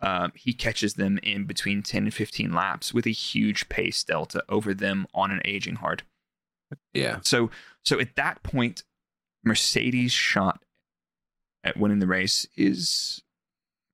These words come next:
Speaker 1: probably w-, only likely due to a Red Bull error.
Speaker 2: Okay.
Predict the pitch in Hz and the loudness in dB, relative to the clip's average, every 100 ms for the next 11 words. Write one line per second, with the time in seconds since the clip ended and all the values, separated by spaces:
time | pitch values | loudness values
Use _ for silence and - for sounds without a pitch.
0 | _ - - 160 160 147 - _ _ _ | _ 0 2 4 2 2 -2 _ _ _
1 | _ 135 131 143 156 165 147 123 127 131 | _ 0 2 4 4 4 4 2 2 2
2 | 127 107 113 110 104 104 95 95 - - | 0 2 0 2 2 2 2 -2 -6 -4
3 | - 120 _ _ _ _ _ _ _ _ | -4 -6 _ _ _ _ _ _ _ _
4 | - 82 - - - | -2 -2 -4 -8 -8